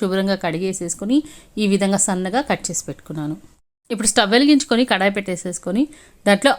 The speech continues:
ఆరు టేబుల్ స్పూన్ వరకు ఆయిల్ వేసుకుంటున్నానండి. దీనికి కొంచెం ఆయిల్ అనేది ఎక్కువే పడుతుంది. ఇది హీట్ ఎక్కిన తర్వాత దీంట్లోకి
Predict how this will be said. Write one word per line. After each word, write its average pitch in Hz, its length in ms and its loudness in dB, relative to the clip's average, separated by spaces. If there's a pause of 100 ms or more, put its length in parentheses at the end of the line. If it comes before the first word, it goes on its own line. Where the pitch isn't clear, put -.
(120)
ఆరు 202 220 6
టేబుల్ 202 320 0
స్పూన్ 196 320 -4
వరకు 170 240 -4 (240)
ఆయిల్ 185 260 2
వేసుకుంటున్నానండి. 170 840 -4 (380)
దీనికి 196 260 2
కొంచెం 190 220 -2 (160)
ఆయిల్ 190 220 2
అనేది 190 200 -2 (160)
ఎక్కువే 180 300 -2
పడుతుంది. 175 480 -2 (400)
ఇది 220 180 2
హీట్ 220 200 2
ఎక్కిన 208 260 -4
తర్వాత 208 260 -2 (100)
దీంట్లోకి 190 460 -4